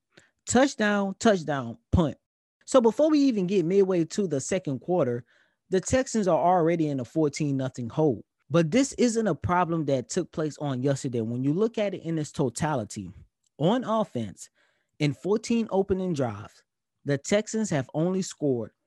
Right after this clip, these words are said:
one touchdown, and that came in the Week Eight victory against the Jacksonville Jaguars. Other than that, it's always been a punt, a turnover, and they have had seven three and outs.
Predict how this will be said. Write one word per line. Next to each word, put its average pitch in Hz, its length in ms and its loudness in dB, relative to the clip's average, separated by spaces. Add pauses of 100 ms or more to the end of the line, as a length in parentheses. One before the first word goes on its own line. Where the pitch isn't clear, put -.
(180)
one 143 400 0
touchdown, 117 640 -4 (300)
and 127 100 -4
that 185 200 -4
came 170 300 -2
in 139 120 -2
the 113 80 -4
Week 165 340 0
Eight 165 220 2
victory 135 580 -2
against 120 380 -6
the 117 100 -6
Jacksonville 135 680 0
Jaguars. 117 680 -6 (320)
Other 196 220 4
than 196 180 2
that, 151 240 2
it's 147 140 -2
always 147 340 0
been 135 160 -4
a 113 100 -8
punt, 196 380 0 (300)
a 117 100 -4
turnover, 160 720 -2
and 131 140 -6
they 160 100 -6
have 160 240 -6
had 120 360 -4 (320)
seven 170 680 -2 (160)
three 147 420 0
and 135 220 -6
outs. - 420 -10